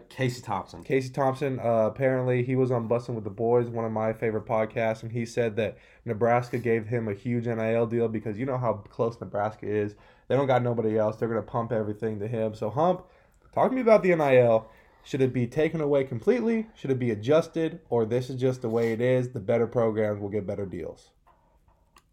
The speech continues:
Speaker 1: I just wanna first take the time to say that I told you so. Uh, I, I have,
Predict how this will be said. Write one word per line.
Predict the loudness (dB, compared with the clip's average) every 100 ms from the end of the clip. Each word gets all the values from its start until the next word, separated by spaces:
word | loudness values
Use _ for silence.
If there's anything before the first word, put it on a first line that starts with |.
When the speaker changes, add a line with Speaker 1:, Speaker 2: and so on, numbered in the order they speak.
| _
Speaker 1:
I | -6
just | -6 -4
wanna | -2 -4
first | -4 -6 -6 -10 -20 -8
take | -8 -6
the | -8
time | -6 -6 -6
to | -8
say | -8 -6 -6 -6 -8 -12 _ _ _ _ _ _ _ -16
that | -10 -4
I | -2 -2
told | -2 -4 -4
you |
so. | -10 -10 -10 -10 -14 _ _ -12
Uh, | -8 -6 -6 -6 -6
I, | -4 -2 0 0 0
I | 2 2
have, | 0 -4 -8 -12